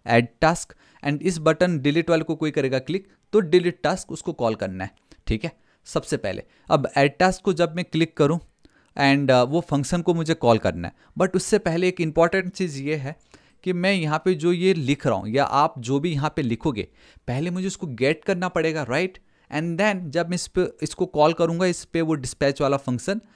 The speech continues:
तब वो डि-, ये जो भी यूजर ने लिखा वो मुझे वहाँ पे पास भी तो करना है। तो my first, uh, job is to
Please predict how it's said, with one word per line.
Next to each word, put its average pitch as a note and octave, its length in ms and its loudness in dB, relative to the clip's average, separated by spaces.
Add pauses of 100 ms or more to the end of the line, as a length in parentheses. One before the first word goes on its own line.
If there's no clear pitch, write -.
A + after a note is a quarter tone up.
(300)
तब F3 200 0
वो D3+ 220 4
डि-, E3 220 0
ये D3+ 260 6
जो D3+ 240 2
भी F3+ 100 2
यूजर E3 200 2
ने E3+ 100 -4
लिखा C#3+ 220 -4
वो F3 100 -2
मुझे D#3+ 200 -4
वहाँ C3 280 -4
पे E3+ 100 -2 (340)
पास - 260 4
भी C#3+ 100 -2
तो E3 100 -4
करना A#2+ 300 -2
है। F3 140 -4 (260)
तो D#3+ 60 -8
my D#3 240 -4 (180)
first, F#3+ 340 2 (540)
uh, B2 260 4 (180)
job D#3 340 6 (200)
is C3 280 -2 (180)
to A#2 60 -2